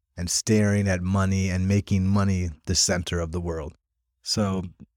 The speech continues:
just to go on with, that's why N F Ts has exploded the whole crypto market, where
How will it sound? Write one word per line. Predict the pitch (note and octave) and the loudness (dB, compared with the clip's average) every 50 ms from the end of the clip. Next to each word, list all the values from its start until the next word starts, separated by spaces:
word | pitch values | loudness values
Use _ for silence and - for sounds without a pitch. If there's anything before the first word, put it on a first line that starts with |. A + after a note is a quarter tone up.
| _ _ _ _ _ _ _ _ _ _ | _ _ _ _ _ _ _ _ _ _
just | A2 A2+ D3 C#3 - | -6 -4 -2 -2 -2
to | - | -2
go | C3 C3 C3 | -2 0 2
on | B2+ B2 A#2+ | 2 2 2
with, | A#2 G#2+ | 0 0
that's | - C3 C3 C3+ - - | 0 0 -2 -2 -2 -2
why | D#3+ D3 C#3+ B2+ | 0 0 0 2
N | B2 B2+ | 0 0
F | B2 A2 - | 0 0 -2
Ts | - - C3+ B2+ A#2 - | 0 0 2 2 2 0
has | A2+ G2 | -2 -4
exploded | G2 F#2+ - - - - - A#2+ B2 B2 A#2 A2 G2+ | -4 -6 -6 -8 -8 -2 2 4 4 4 4 2 0
the | F#2 G2 | 0 -2
whole | E2+ - B2 A2 | -2 0 0 -2
crypto | G2+ - - A#2 - - G#2 F#2+ | -2 -2 -4 -6 -4 -4 -4 -2
market, | G2 G#2 A2 A#2 A2+ - G#2 G2 - - | 0 2 2 2 2 0 -2 -4 -4 -2
where | G#2 G2+ G2 F2+ | -2 -2 -2 -2